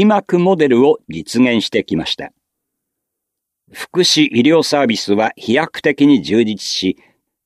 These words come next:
都市インフラの整備も着実に進みました。今後は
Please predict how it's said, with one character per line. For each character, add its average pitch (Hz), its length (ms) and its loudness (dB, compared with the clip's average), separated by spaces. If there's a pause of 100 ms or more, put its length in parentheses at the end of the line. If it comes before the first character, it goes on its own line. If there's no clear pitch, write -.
都 131 140 0
市 202 180 0
イ 233 120 2
ン 220 80 0
フ 196 100 -2
ラ 165 120 0
の 147 140 2
整 170 260 0
備 113 160 -2
も 113 200 0 (100)
着 117 340 -2
実 170 280 -2
に 156 140 2
進 - 200 -6
み 90 80 0
ま 73 120 -6
し - 120 -6
た。 - 160 -14 (1000)
今 135 200 4
後 127 120 4
は 123 160 0